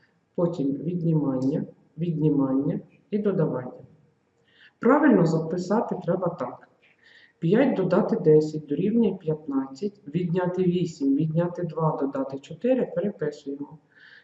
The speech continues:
П'ятнадцять відняти вісім дорівнює сім, відняти два, додати чотири, переписуємо. Сім відняти два дорівнює п'ять, п'ять додати чотири дорівнює дев'ять.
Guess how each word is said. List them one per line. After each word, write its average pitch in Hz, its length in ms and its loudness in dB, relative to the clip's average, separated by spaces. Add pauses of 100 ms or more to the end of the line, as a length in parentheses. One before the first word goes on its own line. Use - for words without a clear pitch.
П'ятнадцять 190 680 2
відняти 180 460 0
вісім 165 460 -2
дорівнює 190 540 0
сім, 156 460 -4 (520)
відняти 160 520 2
два, 143 320 -2
додати 139 460 -4
чотири, 247 460 -4
переписуємо. - 920 -8 (360)
Сім 202 340 4
відняти 160 460 2
два 147 220 -2
дорівнює 135 580 0
п'ять, 190 540 -4
п'ять 160 360 2
додати 139 420 -8
чотири 240 480 -4
дорівнює 170 560 -2
дев'ять. 131 540 -10